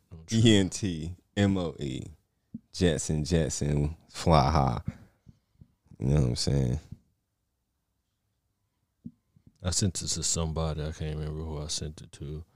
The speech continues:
Speaker 2: What you talking about, Lord?
Speaker 1: Just this, this track that I did.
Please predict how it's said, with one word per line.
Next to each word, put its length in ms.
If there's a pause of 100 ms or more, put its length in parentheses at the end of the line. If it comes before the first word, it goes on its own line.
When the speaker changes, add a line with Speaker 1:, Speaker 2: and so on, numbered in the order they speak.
Speaker 2:
What 200
you 100
talking 220
about, 200
Lord? 260 (380)
Speaker 1:
Just 260
this, 260
this 320
track 380
that 140
I 120
did. 440